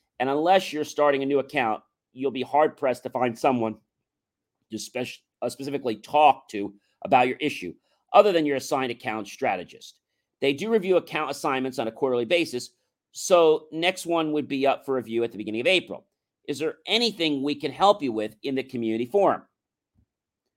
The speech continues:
So really what they're trying to do is get you to figure out how to spend money fast. That, that's really what it's about.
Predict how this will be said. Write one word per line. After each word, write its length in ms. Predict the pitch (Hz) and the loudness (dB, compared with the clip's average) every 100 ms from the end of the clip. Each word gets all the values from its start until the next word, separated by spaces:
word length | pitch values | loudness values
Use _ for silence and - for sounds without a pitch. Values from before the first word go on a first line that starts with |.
| _ _ _ | _ _ _
So 400 | - 208 196 - - | 2 2 2 -2 -8
really 340 | 180 240 226 | 2 6 6
what 160 | 196 175 | 4 -4
they're 80 | |
trying 260 | 170 180 165 | -2 0 0
to 60 | 151 | 0
do 200 | 135 139 | 0 -2
is 100 | 135 | -4
get 380 | - 160 160 160 | -2 0 0 -2
you 60 | |
to 60 | 147 | -2
figure 300 | 147 123 135 | -2 -2 -2
out 100 | 117 | -2
how 180 | 123 120 | -2 -4
to 80 | |
spend 380 | - - 120 113 | -6 -4 -4 -2
money 240 | 107 101 101 | -4 -6 -8
fast. 300 | 82 78 156 | -10 -6 -2
That, 180 | 170 | 0
that's 360 | 185 175 - - | 4 4 2 -6
really 360 | 110 123 113 98 | -6 -2 -2 -4
what 220 | 90 82 | -8 -10
it's 160 | - | -10
about. 340 | 80 71 55 | -14 -14 -14